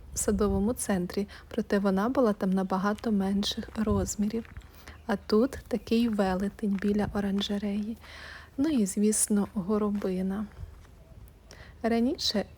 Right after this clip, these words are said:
для мене це дерево було дуже звичним, проте зараз воно мені теж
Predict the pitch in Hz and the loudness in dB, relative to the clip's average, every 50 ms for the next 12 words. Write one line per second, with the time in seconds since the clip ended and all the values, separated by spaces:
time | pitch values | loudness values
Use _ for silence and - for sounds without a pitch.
0 | - - - - 226 220 220 233 226 254 262 254 240 220 - 240 214 220 247 254 | -20 -14 -6 -2 0 2 2 2 2 4 4 2 2 2 2 0 2 2 2 2
1 | 254 226 226 214 208 - 214 214 220 208 208 226 220 - 233 226 214 - - 208 | 2 2 2 0 2 2 4 4 4 4 2 2 0 2 2 2 2 0 -2 -2
2 | - 233 220 214 196 175 - - - 202 185 190 202 - - - - - - - | 0 2 4 4 4 2 0 -2 -4 -2 -2 -2 -2 -4 -8 -16 -16 -14 -14 -10
3 | - - 214 196 - - 202 190 - 208 214 233 254 240 214 208 - - 202 185 | -4 -2 -2 0 0 0 -2 0 2 2 4 4 4 4 4 2 0 0 0 0
4 | 196 202 202 208 202 208 208 - - - 185 175 190 - - | 2 2 2 2 2 2 0 -2 -2 -4 -4 -2 -2 -4 -6